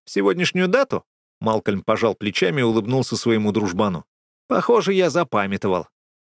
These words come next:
Бак пододвинул Малкольму пиво, которое тот заказал, и предупредительно глянул на меня, еле заметно качнув головой.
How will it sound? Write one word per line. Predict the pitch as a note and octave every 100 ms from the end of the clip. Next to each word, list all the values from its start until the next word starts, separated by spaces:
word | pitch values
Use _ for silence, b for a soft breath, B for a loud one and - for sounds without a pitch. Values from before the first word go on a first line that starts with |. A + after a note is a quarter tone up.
| -
Бак | G#2 C#3 -
пододвинул | A#2 A2+ G#2 C#3+ A#2+ A2+
Малкольму | A#2+ B2+ G#2+ G#2 G#2
пиво, | F#2+ D#3+ D3+
которое | B2+ A2+ C3 A2
тот | A#2 F#2
заказал, | G2+ A2 A2 E3 D3+ -
и | F3
предупредительно | D#3 C#3 B2 C#3 C#3+ D3+ C#3
глянул | B2 A2+ B2+ A#2
на | A2
меня, | G#2 G2+ B2+
еле | C#3 G#2 B2
заметно | G#2 G#2+ A#2+ G#2+
качнув | G2 G2 - G2+
головой. | F2+ G2+ F#2 D#2+ -